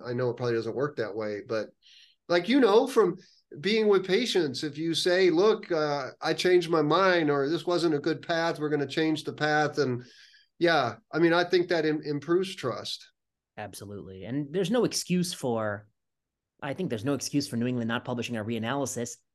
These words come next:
Speaker 2: To be honest, John, they took a gamble by publishing the original study. Publishing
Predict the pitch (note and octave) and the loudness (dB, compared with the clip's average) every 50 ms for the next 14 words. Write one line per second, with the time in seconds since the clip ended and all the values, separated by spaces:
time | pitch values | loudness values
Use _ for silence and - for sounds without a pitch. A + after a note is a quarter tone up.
0 | _ _ _ - - G#3 C4 C4 C#4 C4+ - A3+ G#3+ G#3 - - C3+ E3 E3 - | _ _ _ -6 -2 2 4 4 4 4 4 4 2 2 0 0 -2 -2 0 2
1 | - F3 F3 G3+ E3 A2 A#2 B2+ C3 D3+ E3 F3 E3+ E3 C#3 C3+ C3 - - D3 | 0 0 0 -2 -6 -4 -4 -2 0 0 0 2 2 2 2 2 2 2 0 -2
2 | C#3+ C#3+ C#3 D3 C3+ B2 A2+ G#2+ B2+ B2 A2+ B2+ A#2 - - - A2+ G2+ F#2+ E2 | -2 -2 -2 -2 -2 -2 0 0 -2 -2 -2 -4 -6 -6 -6 -6 -6 -6 -8 -12
3 | - _ _ _ _ _ - - G#3+ A3+ C4 - - G3+ | -16 _ _ _ _ _ -6 0 2 4 4 4 2 0